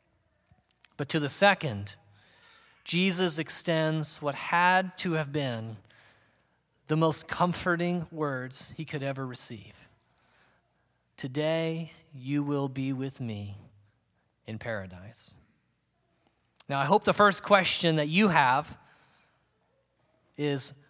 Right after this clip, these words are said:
"Well, what is paradise? What does this mean?" Right? 'Cause it's really important,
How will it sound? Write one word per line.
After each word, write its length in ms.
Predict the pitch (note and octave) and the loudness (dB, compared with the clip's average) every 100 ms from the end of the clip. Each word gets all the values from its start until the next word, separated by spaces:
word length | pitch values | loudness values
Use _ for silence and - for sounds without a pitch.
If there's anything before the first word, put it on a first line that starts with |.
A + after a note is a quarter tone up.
| _ | _
"Well, 140 | D3 | -2
what 220 | C#3+ F3+ F3 | 4 4 4
is 240 | D#3 - | 0 0
paradise? 840 | - G#3+ A3 G#2 F2+ G2 - - - _ _ | -4 0 2 0 -4 -12 -16 -16 -20 _ _
What 140 | D#3+ G3 | -6 -4
does 100 | E3+ | -4
this 140 | D3 | -4
mean?" 480 | D3+ E3+ F3 G2+ - - - _ | -2 0 0 -4 -12 -20 -20 _
Right? 320 | B2+ C3 F3+ G3 _ _ _ _ _ _ - | -8 -4 -6 -8 _ _ _ _ _ _ -4
'Cause 140 | F#3+ | -2
it's 160 | E3+ E3+ | -2 -2
really 260 | G#3+ B3+ | 2 4
important, 600 | F#3 - D#4 C3+ F#2+ - | 4 4 4 4 -4 -12